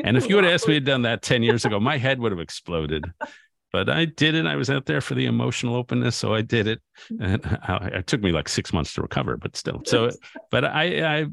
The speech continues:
Speaker 1: I think hopefully, especially for guy-, us guys,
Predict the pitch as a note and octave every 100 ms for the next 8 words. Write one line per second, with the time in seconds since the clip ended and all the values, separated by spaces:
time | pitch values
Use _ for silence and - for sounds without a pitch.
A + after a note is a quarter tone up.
0 | - C#3 D#3+ D#3+ G#2+ - _ _ _ -
1 | D3 - G#2 F2 E2+ - G#2+ G#2 E2 D#2+
2 | D#2 D2 - - - C#2+ C#2 - -